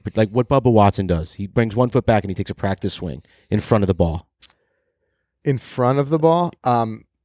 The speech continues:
Speaker 2: well, well, Ryan had me coming down and across the front of the ball at my practice swing.
Speaker 1: Maybe
Speaker 2: We were working
Speaker 1: that's
Speaker 2: on
Speaker 1: it.
Speaker 2: hitting out on, t-, on the, but it had nothing to
Speaker 1: Maybe
Speaker 2: do
Speaker 1: we're
Speaker 2: with my
Speaker 1: just using
Speaker 2: feet.
Speaker 1: different terms, but yes.
Speaker 2: Yeah, he, he, Ryan had me working on that, we, and we could do a whole episode on that 'cause that was great, and that's been helping me a lot.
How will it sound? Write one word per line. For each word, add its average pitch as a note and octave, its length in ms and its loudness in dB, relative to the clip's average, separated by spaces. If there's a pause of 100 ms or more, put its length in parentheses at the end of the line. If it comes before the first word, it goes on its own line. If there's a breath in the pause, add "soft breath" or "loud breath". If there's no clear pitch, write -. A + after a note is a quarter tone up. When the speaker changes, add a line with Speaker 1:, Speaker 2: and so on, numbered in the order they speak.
Speaker 2:
well, C3 380 0
well, C3 240 2
Ryan D3 440 2
had C#3+ 200 2
me C3 140 -2
coming B2 320 -4
down A#2 240 0
and G#2+ 100 -4
across A2 560 -2
the G#2+ 80 -10
front G#2+ 240 -6
of G#2+ 60 -4
the G2+ 60 -6
ball G#2 180 -2
at F2+ 80 -6
my G2 100 -6
practice G#2 520 -4
swing. G2 220 -6
Speaker 1:
Maybe A#2 140 4
Speaker 2:
We B2 80 4
were C3 60 4
working G2 140 2
Speaker 1:
that's B2+ 100 2
Speaker 2:
on A#2+ 80 0
Speaker 1:
it. - 20 0
Speaker 2:
hitting A#2+ 240 0
out A2+ 140 -2
on, A2 100 -6
t-, - 160 -20
on A2+ 140 -6
the, A2 80 -10
but B2+ 120 2
it C3 40 6
had C#3 100 6
nothing C#3+ 200 0
to - 0 -
Speaker 1:
Maybe C3+ 40 2
Speaker 2:
do C#3+ 40 4
Speaker 1:
we're D#3 40 4
Speaker 2:
with D#3 60 4
my - 20 2
Speaker 1:
just - 100 0
using A#2 180 2
Speaker 2:
feet. F#2 40 -12
Speaker 1:
different F#2+ 240 -4
terms, F2+ 320 -6
but A2+ 140 0
yes. A2 140 4
Speaker 2:
Yeah, A#2 260 -4
he, C#3+ 100 -4
he, A#2+ 240 -4
Ryan D#3+ 320 2
had D3+ 80 2
me D3 80 2
working C3+ 300 2
on B2 100 -2
that, A#2+ 260 -2
we, C3 140 -6
and C3+ 140 -2
we F3+ 80 0
could - 100 -4
do D3 120 4
a A2+ 40 4
whole A#2 180 4
episode A2+ 260 0
on G#2 40 0
that G2+ 100 0
'cause G#2+ 100 0
that A2+ 80 6
was G#2 120 2
great, A2 240 2
and G2+ 80 0
that's G#2+ 140 -4
been A2+ 100 -2
helping A2 260 -2
me G#2 60 -4
a G2+ 80 -2
lot. G2+ 320 0